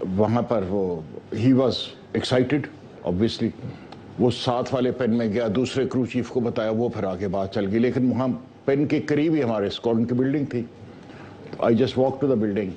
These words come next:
वहाँ पर पहुँचे तो हमारे सारे squadron के जो हमारी formation के लोग थे सारे आ गए। Well done, well done type बात हुई, हम सब मिले एक दूसरे को, we congratulated। And, uh,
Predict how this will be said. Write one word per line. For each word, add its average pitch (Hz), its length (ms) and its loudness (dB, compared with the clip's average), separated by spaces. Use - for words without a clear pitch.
वहाँ 107 240 4
पर 139 120 4
पहुँचे 131 440 0
तो 90 540 -2
हमारे 101 300 2
सारे 101 260 0
squadron 95 400 0
के 98 140 0
जो 92 200 0
हमारी 107 260 4
formation 123 500 2
के 139 60 2
लोग 143 220 2
थे 135 80 2
सारे 127 280 2
आ 104 140 2
गए। 98 220 0
Well 117 260 6
done, 107 140 2
well 104 220 2
done 101 140 -2
type 101 300 0
बात 92 260 -2
हुई, 95 120 2
हम 104 180 0
सब 104 200 -2
मिले 101 240 0
एक 90 100 -2
दूसरे 90 240 -4
को, 90 160 0
we 92 160 -2
congratulated। 92 760 0
And, 98 320 4
uh, 95 120 4